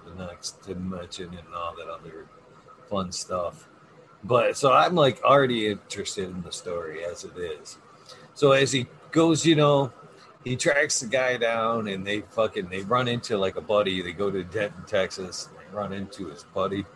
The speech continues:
and, uh, they're like, "Well, I can take you,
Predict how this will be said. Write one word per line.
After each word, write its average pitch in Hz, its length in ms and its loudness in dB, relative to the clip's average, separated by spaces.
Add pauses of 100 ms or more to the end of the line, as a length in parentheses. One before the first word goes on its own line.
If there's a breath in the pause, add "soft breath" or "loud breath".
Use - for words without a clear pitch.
(1500)
and, 98 140 -10
uh, 85 180 -12
they're 92 220 -8
like, 85 280 -12
"Well, 117 140 2
I 143 60 0
can 139 160 -10
take 120 340 -4
you, 85 240 -4